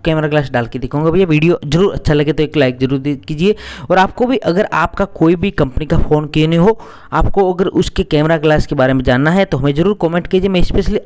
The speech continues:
आपके comment के ऊपर special video बनाऊंगा with camera glass के साथ में, ये मेरा वादा है भैया।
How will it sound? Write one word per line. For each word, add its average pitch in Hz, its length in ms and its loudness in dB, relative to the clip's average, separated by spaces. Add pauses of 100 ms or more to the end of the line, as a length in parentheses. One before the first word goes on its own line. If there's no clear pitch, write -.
आपके 151 320 0
comment 160 380 -2
के 185 100 0
ऊपर 180 220 2
special 196 380 0
video 160 260 2
बनाऊंगा 135 380 2
with 170 180 2
camera 139 300 0
glass 127 240 2
के 202 100 0
साथ 202 260 0
में, 117 80 -8
ये - 580 -14
मेरा 202 140 4
वादा 139 260 2
है 113 160 -8
भैया। 113 280 -4